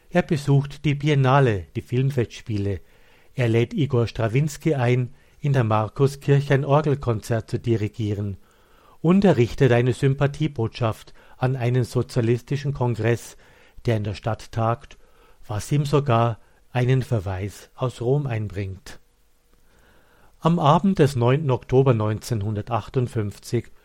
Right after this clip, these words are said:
stirbt Papst Pius der Zwölfte.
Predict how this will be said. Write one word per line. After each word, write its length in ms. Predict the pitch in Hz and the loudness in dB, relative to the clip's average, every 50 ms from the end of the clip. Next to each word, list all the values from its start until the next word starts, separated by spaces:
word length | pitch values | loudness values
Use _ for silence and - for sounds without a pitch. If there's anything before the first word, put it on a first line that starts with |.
| _ _ _ | _ _ _
stirbt 540 | - - - - 156 143 143 143 - - - | -20 -12 -4 0 0 0 0 -2 -10 -12 -8
Papst 340 | - 110 107 - - - - | -6 -6 -6 -8 -12 -12 -6
Pius 300 | - 113 117 113 104 - | -2 -2 -2 -2 -2 -2
der 160 | - 139 139 | -2 -2 -2
Zwölfte. 640 | 143 - - 110 104 101 101 - - - 110 95 | -4 -6 -8 -8 -6 -8 -10 -12 -12 -12 -12 -12